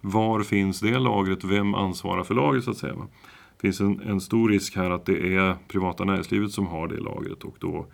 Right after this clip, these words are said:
är frågan hur, hur det fördelas och hur det transporteras ut till de som behöver det, va? Så här är en, ett stort antal exempel, eller, eh, i alla fall en sex, sju exempel på, på områden som är väldigt konkreta, väldigt praktiska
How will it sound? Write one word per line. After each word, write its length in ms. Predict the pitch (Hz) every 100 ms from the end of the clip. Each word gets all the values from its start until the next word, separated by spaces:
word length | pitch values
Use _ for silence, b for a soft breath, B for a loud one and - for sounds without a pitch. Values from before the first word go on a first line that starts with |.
| B B B B
är 100 | 87
frågan 400 | 87 98 85 87
hur, 440 | 87 87 87 85 -
hur 200 | - 92
det 360 | 85 87 85 80
fördelas 580 | - 98 165 160 160 -
och 180 | - -
hur 120 | 110
det 120 | 95
transporteras 800 | - 90 - - - 69 - -
ut 160 | 80 -
till 80 | -
de 140 | -
som 160 | - 92
behöver 360 | 92 139 -
det, 60 | -
va? 120 | - - B B B B B B
Så 140 | 127
här 180 | 135 156
är 140 | 127
en, 140 | 120 -
ett 160 | 120
stort 340 | - 160 156 160
antal 320 | 143 104 98
exempel, 540 | 95 107 92 90 90
eller, 240 | 87 90 90
eh, 440 | 78 87 71 71
i 20 |
alla 140 | 92 92
fall 140 | 104
en 80 | 110
sex, 240 | 104 101
sju 180 | - 165
exempel 380 | 170 107 95 90
på, 300 | 196 - 90 B B B B B
på 140 | 117
områden 360 | 117 101 95 98
som 320 | - 101 101
är 380 | - 101 95 95
väldigt 260 | 95 104 95
konkreta, 640 | 110 104 139 151 135 151
väldigt 220 | 127 95
praktiska 760 | - 101 - - 92 - 95 95